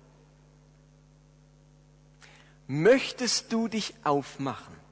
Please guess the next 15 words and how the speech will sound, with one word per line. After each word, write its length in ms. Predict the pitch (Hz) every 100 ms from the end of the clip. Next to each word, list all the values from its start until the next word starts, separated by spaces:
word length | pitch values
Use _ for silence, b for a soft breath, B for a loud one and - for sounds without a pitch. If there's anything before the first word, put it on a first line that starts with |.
| - - - - - - b b b b -
ein 200 | 143 147
Held 840 | 131 - - 196 233 262 - - - b b b -
für 140 | 170
Gott 260 | - 110 -
zu 180 | - 101
werden? 260 | 101 78 - - - - - - - - - - - - - b b b
Eine 300 | 151 165 -
Erfolgsgeschichte 1040 | 147 - 185 202 - 175 - 180 - 151
zu 140 | -
schreiben? 480 | 135 - 117 101 - - - - - - - B B B B B
Persönliche 680 | - 156 175 196 226 214 202
Veränderung 960 | - 170 - 175 208 226 208 220 226 214 - - - -
erleben 800 | 165 160 160 190 208 214 208 190 - - - - - - - - - - - -
und 160 | 160 156
Veränderung 840 | - - 143 151 151 135 147 147